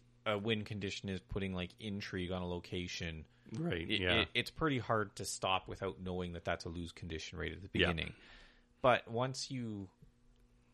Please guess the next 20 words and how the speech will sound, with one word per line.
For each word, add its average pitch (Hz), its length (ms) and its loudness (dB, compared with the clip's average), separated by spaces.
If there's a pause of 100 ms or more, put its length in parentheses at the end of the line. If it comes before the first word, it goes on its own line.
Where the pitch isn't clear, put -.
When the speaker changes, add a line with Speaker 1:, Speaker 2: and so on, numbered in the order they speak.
(140)
Speaker 1:
as 113 260 2
the - 100 -6
mastermind, 101 800 -2
start 107 320 -2
revealing 98 680 -6
what 90 220 -6
the 92 60 -6
loss 87 380 -2
conditions 87 460 -8
are, 90 420 4
it 101 140 -10
becomes 110 320 -8
exceptionally 117 680 -6
difficult - 560 -6
to - 140 -14
actually 92 500 0
get - 240 0
through - 540 -4 (120)
Speaker 2:
Mm-hmm. 104 260 4 (320)
Speaker 1:
and 90 520 2